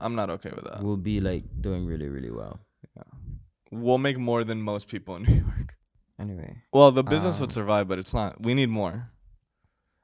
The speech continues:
Speaker 1: Bring 'em in, Mark. Bring 'em in. We need ten deals a month. Twenty deals a month.
Speaker 2: Well.
Speaker 1: Is there even that many listings in New York?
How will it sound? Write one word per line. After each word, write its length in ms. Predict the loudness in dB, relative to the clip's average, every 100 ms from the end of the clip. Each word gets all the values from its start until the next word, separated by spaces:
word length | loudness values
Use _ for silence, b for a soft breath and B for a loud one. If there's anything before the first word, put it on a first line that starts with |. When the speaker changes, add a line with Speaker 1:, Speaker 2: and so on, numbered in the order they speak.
| -8
Speaker 1:
Bring 240 | 2 4
'em 120 | 4
in, 160 | 4 2
Mark. 340 | 2 0 -2 -10 -14 -14 -16 b b b b b b b b
Bring 260 | -2 0 2
'em 120 | 0
in. 160 | 0 0
We 100 | -2
need 260 | -2 -4
ten 280 | -6 -2 -2
deals 260 | 0 -2 -2
a 60 |
month. 420 | -4 -4 -6 -12 -20 -20 _ _ _ _ _ _ _ _ _ _ _ -2
Twenty 320 | 6 6 6
deals 240 | 0 0 0
a 80 | -2
month. 380 | -4 -4 -10 _ _ _ _ _ _ _ _ _ _ _ _ _ _ _ _ _ _ _ _ _
Speaker 2:
Well. 300 | -14 -12 -12 -14 _ _ -10
Speaker 1:
Is 140 | -6
there 120 | -2
even 200 | -2 -2
that 100 | -2
many 180 | -4 -4
listings 400 | -4 -6 -8 -8
in 100 | -8
New 60 | -8
York? 260 | -8 -8